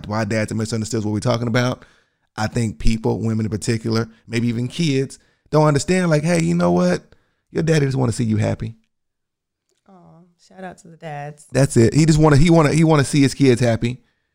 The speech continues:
Speaker 1: And sometimes, you know, we frustrate him as kids. Like, he see us going down a pathway that may not be, you know, right for, in his mind. He say, "You know what? She may not be happy if she go that way. He may not be happy if he go that way."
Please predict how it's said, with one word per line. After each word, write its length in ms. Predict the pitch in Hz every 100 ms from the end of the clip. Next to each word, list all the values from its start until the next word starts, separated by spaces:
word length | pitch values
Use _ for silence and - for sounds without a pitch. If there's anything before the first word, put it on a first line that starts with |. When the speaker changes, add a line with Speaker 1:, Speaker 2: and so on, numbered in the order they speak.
| _ _ _
Speaker 1:
And 120 | 135
sometimes, 440 | 156 147 151 135 127
you 60 |
know, 140 | 135 123
we 180 | 135
frustrate 420 | 135 127 123 123 117
him 80 |
as 120 | 117 110
kids. 280 | 131 120
Like, 120 | 113 98
he 160 | 131
see 240 | 127 131 120
us 80 |
going 240 | 104 117 113
down 120 | 110
a 60 | 101
pathway 460 | - 117 110 117
that 120 | 113 104
may 200 | 107 110
not 320 | 107 107 101
be, 320 | 110 107 - _ _ _
you 180 | 107 110
know, 260 | 104 98 104 _ _ _
right 280 | 107 120 120
for, 140 | - 123
in 140 | 120 110
his 180 | 117
mind. 380 | 110 113 113 120 - _ _ _ _ -
He 140 | 175
say, 140 | 151
"You 120 | 147 151
know 160 | 147
what? 240 | 147 151 -
She 100 | 180
may 140 | 165
not 140 | 120
be 80 | 107
happy 220 | 107 156 -
if 40 |
she 120 | -
go 100 | 98
that 180 | 92 85
way. 180 | 67 58 _ _ _
He 160 | - 180
may 160 | 175 135
not 160 | 131
be 80 | 120
happy 240 | 147 147 110
if 60 |
he 80 | 113
go 160 | 107 101
that 180 | 78
way." 120 | 67